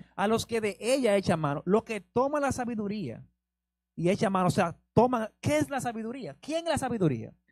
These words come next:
Ve primero de Corintios, capítulo uno, versículo veinticuatro. ¿Quién es la sabiduría?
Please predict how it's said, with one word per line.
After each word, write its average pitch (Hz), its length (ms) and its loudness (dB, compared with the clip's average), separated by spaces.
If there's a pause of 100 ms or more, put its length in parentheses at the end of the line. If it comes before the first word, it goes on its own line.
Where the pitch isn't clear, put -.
(120)
Ve 208 140 -2
primero 254 280 0
de 226 100 0
Corintios, 147 360 0
capítulo 143 380 -2
uno, 113 200 -4
versículo 123 320 -8
veinticuatro. 98 500 -12 (600)
¿Quién 294 300 2
es 254 120 0
la 247 140 0
sabiduría? 208 640 -2